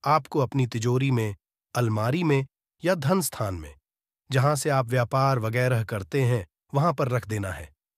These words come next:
आपके जीवन में जो भी धन संबंधित परेशानी थी, वो खत्म हो जाएगी और माता लक्ष्मी जी के आशीर्वाद से आप अपने जीवन में बहुत ही उन्नति करेंगे। किसी ने आपके ऊपर काला जादू करवा रखा है,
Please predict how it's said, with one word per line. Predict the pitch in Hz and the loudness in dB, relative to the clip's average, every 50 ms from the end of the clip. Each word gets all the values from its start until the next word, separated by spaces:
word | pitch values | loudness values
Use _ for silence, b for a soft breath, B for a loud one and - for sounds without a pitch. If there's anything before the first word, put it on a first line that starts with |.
| _ _ _ _ _ _ _ _ _ _ - | _ _ _ _ _ _ _ _ _ _ 0
आपके | 139 143 143 131 - - 143 | 0 0 0 0 -2 -4 -4
जीवन | 123 107 127 143 151 160 156 | -2 0 0 0 2 2 2
में | 143 135 127 120 113 | 2 2 2 2 0
जो | 127 151 151 | 0 0 0
भी | 135 143 131 | 0 0 0
धन | 104 123 139 131 | 0 0 0 0
संबंधित | - 127 120 117 120 131 131 127 131 139 - | 0 -2 -2 0 0 2 2 2 2 0 0
परेशानी | - 120 110 110 - - 123 123 139 151 131 | -2 -4 -4 -4 -2 -2 -2 0 0 0 -2
थी, | - - 139 143 113 - _ _ _ _ _ _ - | -2 -2 -2 -4 -4 -4 _ _ _ _ _ _ -6
वो | 143 139 | -4 -4
खत्म | 131 - 156 143 139 117 | -2 0 -2 -2 -2 -2
हो | 95 104 | -4 -4
जाएगी | 90 98 90 87 87 82 78 78 - _ _ _ _ - | -6 -8 -8 -10 -10 -12 -14 -18 -20 _ _ _ _ -2
और | 135 139 135 | 0 2 2
माता | 135 143 143 139 - 156 | 4 2 2 2 2 0
लक्ष्मी | 135 127 120 - - 139 123 | 0 0 0 -2 -2 -2 0
जी | 123 123 120 | 0 0 -2
के | 127 117 | -2 -2
आशीर्वाद | 107 104 101 - - 123 113 107 110 117 120 - | -4 -4 -4 -4 -2 -2 -2 0 -2 -2 -2 -4
से | - - 110 | -6 -6 -6
आप | 107 107 104 107 | -6 -6 -6 -6
अपने | 101 - 117 110 101 | -6 -4 -4 -4 -4
जीवन | 90 101 110 107 113 110 | -4 -4 -4 -4 -2 -2
में | 107 107 98 92 | -2 -2 -4 -6
बहुत | 92 87 113 113 - - | -6 -6 -6 -6 -6 -6
ही | 113 | -6
उन्नति | 104 98 101 107 110 - - | -4 -2 -2 -2 -2 -4 -8
करेंगे। | 92 - 95 92 87 85 82 87 - - _ _ _ _ _ _ _ | -10 -10 -10 -8 -10 -10 -10 -14 -16 -20 _ _ _ _ _ _ _
किसी | - 135 127 - 139 | -2 -2 -2 0 0
ने | 131 123 120 | 2 2 2
आपके | 113 110 107 - - - | 2 0 -2 -4 -6 -6
ऊपर | 107 101 - 113 104 | -6 -6 -6 -6 -8
काला | - - 110 110 110 110 | -6 -4 -4 -2 -2 -2
जादू | 98 92 101 104 104 113 | -4 -4 -4 -4 -4 -6
करवा | 104 - 104 95 92 90 | -6 -6 -8 -8 -8 -8
रखा | 87 90 82 - - - 104 | -8 -10 -12 -12 -10 -10 -8
है, | 82 87 85 80 | -8 -10 -12 -16